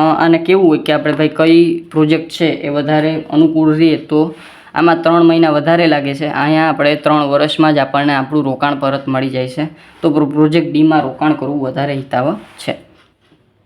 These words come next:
પ્રોજેક્ટ ડીમાં રોકાણ વધુ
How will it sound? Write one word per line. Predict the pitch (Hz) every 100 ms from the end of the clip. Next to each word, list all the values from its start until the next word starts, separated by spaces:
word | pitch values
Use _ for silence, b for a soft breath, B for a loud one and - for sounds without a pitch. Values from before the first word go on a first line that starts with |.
| _ _ _ -
પ્રોજેક્ટ | 127 127 123 123 - - - _ _ _ _ _ _ _ _ _ _ _ _ _ _ _ -
ડીમાં | 135 139 139 123 123 - _ _ _ _ _ _ _ _ _ _ _ _ _ _ _ 127
રોકાણ | 127 123 123 117 143 _ _ _ _ _ _ _ _ _
વધુ | 139 131 -